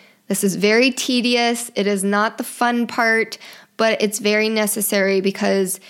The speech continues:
if you have someone that clicks on a link that is broken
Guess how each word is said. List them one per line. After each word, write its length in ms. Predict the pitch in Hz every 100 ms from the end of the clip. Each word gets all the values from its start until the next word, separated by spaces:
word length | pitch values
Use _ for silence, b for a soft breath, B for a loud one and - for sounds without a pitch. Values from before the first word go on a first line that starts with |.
| B B _ -
if 360 | 226 247 247
you 160 | 247 247
have 760 | - 240 220 214 214 208 202 - -
someone 720 | - 214 202 190 190 220 247 B B B -
that 140 | 220
clicks 320 | - 220 -
on 120 | 247
a 100 | 240
link 280 | 226 208 202
that 140 | 214 202
is 160 | 190
broken 760 | 196 180 180 185 208 220 247